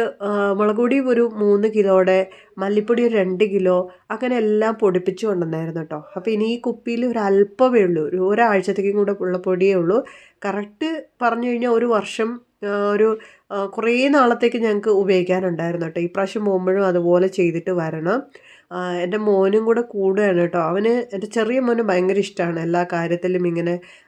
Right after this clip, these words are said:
ആ, ജോലിയൊക്കെ ചെയ്യുന്ന കൂട്ടത്തിൽ കൂടാനും അവനെ ഹെൽപ്പ് ചെയ്യാൻ കൂട്ടിയാലൊക്കെ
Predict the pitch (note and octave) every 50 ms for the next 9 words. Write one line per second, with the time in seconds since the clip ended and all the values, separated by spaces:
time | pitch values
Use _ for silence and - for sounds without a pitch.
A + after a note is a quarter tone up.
0 | _ - F3 F3+ F#3 F3+ E3+ F#3 F#3+ F#3+ F#3+ F#3+ F#3 F3+ F#3 F3+ F#3 F#3+ F3+ F3
1 | F3+ F3+ F3+ F#3 F3 F3 F3+ F3 F#3+ F3+ F#3 F#3 F3+ F3 F3 E3+ E3+ F3+ F#3 F3+
2 | F3 - - _ _ - G3 G3+ G3+ G#3 G#3+ G#3+ G3+ G#3 G3 F#3+ G3 F#3+ - G#3
3 | G3 G3 G3 F#3 F#3 F3 F3 F#3 G3 G3 F#3+ F#3 F#3